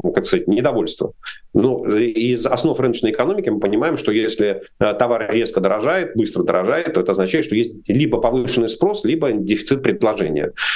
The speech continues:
Дефицита предложения, ну, э, никаких изменений не произошло. Производство, э, курятины, ну, оно как потихонечку росло, так потихонечку растет. То есть можно сказать, что с предложением в России никаких существенных изменений не произошло. Значит, произошли изменения со спросом.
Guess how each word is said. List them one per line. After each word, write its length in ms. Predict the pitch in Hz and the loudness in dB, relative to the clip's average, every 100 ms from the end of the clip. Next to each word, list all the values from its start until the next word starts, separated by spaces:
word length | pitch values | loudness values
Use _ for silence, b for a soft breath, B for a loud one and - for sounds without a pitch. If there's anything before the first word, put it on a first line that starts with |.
| B B | B B
Дефицита 400 | 104 123 - 160 | -2 0 0 0
предложения, 600 | 143 139 147 214 220 143 | 0 0 0 0 0 0
ну, 600 | 120 107 123 117 107 - - - | 0 0 0 0 -2 -4 -6 -2
э, 220 | 95 82 | 0 0
никаких 360 | 113 120 143 208 | 0 0 0 0
изменений 360 | 120 120 160 139 | 0 0 0 0
не 120 | 120 | 0
произошло. 560 | 113 107 113 - - | 0 0 0 -2 -2
Производство, 720 | 80 95 110 139 139 120 110 B B - | 0 0 0 -2 0 0 0 B B -2
э, 160 | 202 208 | 0 2
курятины, 760 | 123 156 175 147 120 107 95 | 2 2 0 0 2 4 2
ну, 180 | 82 113 | 0 0
оно 200 | 120 117 | 0 0
как 260 | 120 110 113 | 0 -4 -2
потихонечку 480 | 120 123 139 120 123 | -2 2 0 2 0
росло, 280 | 117 - 190 | 0 0 -2
так 260 | 131 - | -2 -4
потихонечку 480 | 101 104 131 117 - | -4 0 0 0 0
растет. 420 | 101 117 - 87 - _ | 0 0 -2 -2 -6 _
То 80 | - | 0
есть 100 | 98 | 2
можно 220 | 107 101 | 2 0
сказать, 200 | 107 120 131 | 0 0 -2
что 100 | 101 | -2
с 20 | |
предложением 580 | 113 92 104 147 160 101 | -2 0 0 0 0 0
в 40 | |
России 480 | 95 - 160 185 - B B | 0 0 0 0 -4 B B
никаких 340 | 110 120 120 | 2 2 0
существенных 460 | - 107 127 107 92 | 0 0 0 0 -2
изменений 420 | - 95 156 127 | -2 0 0 0
не 80 | 110 | 0
произошло. 560 | 107 107 113 - 76 - B B B - | 0 0 -2 -2 -6 -6 B B B 0
Значит, 240 | 226 226 | 0 2
произошли 380 | 202 165 143 190 | 0 0 -2 0
изменения 360 | 147 123 160 | 0 0 0
со 140 | 127 127 | 0 -2
спросом. 500 | - 123 120 - | 0 0 0 -6